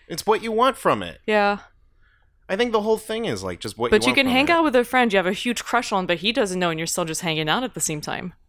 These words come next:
Speaker 1: Yeah, but A, you could end up f-, having something happen.
Speaker 2: Even so, that still doesn't make it a date.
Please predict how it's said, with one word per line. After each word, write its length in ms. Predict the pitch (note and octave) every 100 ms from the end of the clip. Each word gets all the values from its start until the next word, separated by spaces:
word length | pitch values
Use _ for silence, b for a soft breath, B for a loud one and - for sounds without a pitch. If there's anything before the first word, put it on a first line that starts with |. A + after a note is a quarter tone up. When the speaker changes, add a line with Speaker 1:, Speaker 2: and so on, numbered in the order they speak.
| _ _ -
Speaker 1:
Yeah, 220 | B2 C#2+ -
but 160 | - -
A, 240 | B2 G2+ F#2
you 220 | G2 G#2
could 220 | - G#2 -
end 220 | A2 A#2
up 140 | B2 -
f-, 760 | - _ _ - - _ -
having 320 | - F#2+ A2 A#2
something 320 | A#2+ A2+ B2
happen. 520 | A#2+ E2+ - F2 A#2
Speaker 2:
Even 240 | G#3+ G3+ G3
so, 180 | -
that 140 | C4+ G3
still 180 | - -
doesn't 280 | A#3 A#3 A#3
make 180 | B3+
it 60 | B3
a 40 |
date. 560 | B3 F#4 G#4 - - -